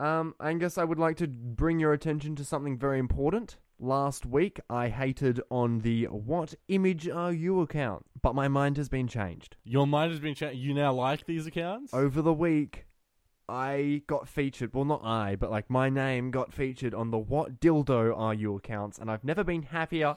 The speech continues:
Speaker 2: Oh!
Speaker 1: And
Speaker 2: Oh, wait, no, you sent this
Speaker 1: Yeah.
Speaker 2: to me. You sent this to me, and then I looked at the, okay, so essentially,
Speaker 1: This
Speaker 2: uh,
Speaker 1: really
Speaker 2: for
Speaker 1: is a
Speaker 2: those who
Speaker 1: setup
Speaker 2: don't know,
Speaker 1: into
Speaker 2: last
Speaker 1: your,
Speaker 2: week
Speaker 1: into bad financial decisions, but yeah.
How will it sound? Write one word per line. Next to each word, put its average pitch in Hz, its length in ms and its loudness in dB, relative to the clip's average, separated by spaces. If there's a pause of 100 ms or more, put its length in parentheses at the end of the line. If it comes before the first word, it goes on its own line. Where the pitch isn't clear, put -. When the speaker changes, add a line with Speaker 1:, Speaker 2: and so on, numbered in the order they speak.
Speaker 2:
Oh! 311 880 12
Speaker 1:
And 143 300 2 (360)
Speaker 2:
Oh, 208 100 4
wait, 247 180 6
no, 247 60 4
you 240 220 2
sent 214 340 -2
this 156 100 4
Speaker 1:
Yeah. 143 160 6
Speaker 2:
to 180 80 4
me. 104 400 -4
You 156 140 -6
sent 220 240 -4
this 208 200 -4
to 175 120 -8
me, 147 320 -2 (160)
and 170 160 -2
then 175 80 0
I 175 360 2
looked 190 360 0
at 175 80 0
the, 156 240 -2
okay, 147 300 -2
so 165 180 -8
essentially, 147 680 -6 (720)
Speaker 1:
This 226 240 -2
Speaker 2:
uh, 127 140 2
Speaker 1:
really 214 220 8
Speaker 2:
for - 100 6
Speaker 1:
is - 80 6
a - 80 2
Speaker 2:
those - 60 0
who 151 100 0
Speaker 1:
setup 165 300 4
Speaker 2:
don't 135 100 -4
know, - 80 -2
Speaker 1:
into 123 180 0
Speaker 2:
last 135 140 2
Speaker 1:
your, 127 180 2
Speaker 2:
week 120 380 -2 (140)
Speaker 1:
into 135 520 -2
bad 127 320 -2
financial 113 460 -4
decisions, 107 560 -6
but 117 160 -6
yeah. 117 240 -2